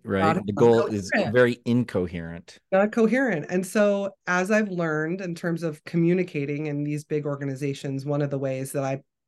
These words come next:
Speaker 2: I bring clarity is I create a white paper or an educational paper that someone could read from beginning to end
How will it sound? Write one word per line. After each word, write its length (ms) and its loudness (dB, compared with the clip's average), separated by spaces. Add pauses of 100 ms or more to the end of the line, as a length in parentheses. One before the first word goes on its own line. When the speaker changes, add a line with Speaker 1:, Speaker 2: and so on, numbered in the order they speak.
(140)
Speaker 2:
I 160 -4
bring 320 -2
clarity 540 -2
is 300 -10 (520)
I 100 2
create 300 0
a 40 0
white 280 -2
paper 480 -4
or 100 -2
an 80 -6
educational 640 -4
paper 480 -4
that 260 -2
someone 300 4
could 160 -2
read 260 2
from 140 0
beginning 380 0
to 120 -6
end 380 -4